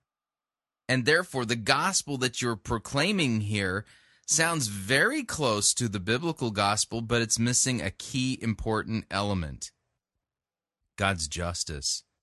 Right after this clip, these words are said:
and his wrath. That explains why Jesus suffered so bitterly on the cross.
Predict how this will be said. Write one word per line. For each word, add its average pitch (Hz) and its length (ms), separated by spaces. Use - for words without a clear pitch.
and 90 140
his 80 160
wrath. 85 500
That 104 180
explains 101 520
why 92 160
Jesus 87 420
suffered 90 540
so 87 260
bitterly 92 420
on 80 140
the 80 80
cross. 85 680